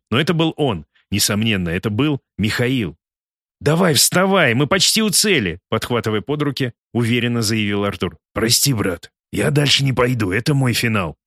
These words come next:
«Ну давай же!» — прикрикнул на него Артур. «Я не собираюсь оставлять тебя здесь!» Очередная колонна с хрустом надломилась и повалилась прямо на центр торгового зала.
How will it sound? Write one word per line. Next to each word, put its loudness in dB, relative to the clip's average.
«Ну -4
давай 2
же!» — 0
прикрикнул -2
на 2
него 0
Артур. -2
«Я 0
не 2
собираюсь 2
оставлять 0
тебя -2
здесь!» -4
Очередная 0
колонна 0
с 0
хрустом 0
надломилась 0
и 0
повалилась 0
прямо 0
на 0
центр -2
торгового -2
зала. -8